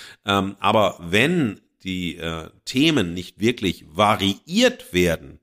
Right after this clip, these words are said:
im Grundthema, äh, dann hat man halt nur ein Thema und, ähm, hat nicht sozusagen die künstlerische Kraft, die visionäre Kraft,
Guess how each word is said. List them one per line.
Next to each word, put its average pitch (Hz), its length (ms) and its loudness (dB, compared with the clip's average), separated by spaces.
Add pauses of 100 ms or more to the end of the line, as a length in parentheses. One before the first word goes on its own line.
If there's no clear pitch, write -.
(120)
im 87 200 -8
Grundthema, 85 880 -2 (540)
äh, 95 220 2
dann 95 140 -2
hat 143 140 -4
man 120 120 0
halt 107 180 0
nur 113 260 2
ein 98 200 2
Thema 107 540 0 (360)
und, 95 880 0
ähm, 87 600 -2
hat 98 180 -6
nicht 131 340 2
sozusagen 110 420 -4
die 90 80 -12
künstlerische 123 600 -4
Kraft, - 640 -2
die 90 360 -6
visionäre 98 840 0
Kraft, 107 480 -4